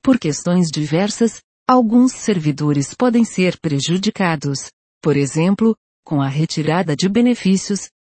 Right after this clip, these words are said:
como gratificações salariais. Diante disso, os companheiros buscaram auxílio em nosso departamento jurídico e os nossos advogados atendem causas trabalhistas e dão vários esclarecimentos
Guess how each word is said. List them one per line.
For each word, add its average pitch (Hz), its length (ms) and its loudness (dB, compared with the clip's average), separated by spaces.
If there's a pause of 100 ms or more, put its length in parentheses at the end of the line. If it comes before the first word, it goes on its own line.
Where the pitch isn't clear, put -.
(120)
como 170 240 2
gratificações 190 1000 -2
salariais. 156 1040 -2 (580)
Diante 185 600 0
disso, 160 500 -2 (260)
os 139 140 -4
companheiros 220 880 2
buscaram 214 580 0
auxílio 165 460 -2
em 151 80 2
nosso 143 340 0
departamento 202 880 0
jurídico 185 640 0
e 151 60 2
os 147 180 -2
nossos 147 460 0
advogados 202 840 0
atendem 254 460 4
causas 226 460 2
trabalhistas 180 880 2
e 165 60 0
dão 214 180 0
vários 180 320 0
esclarecimentos 170 1200 0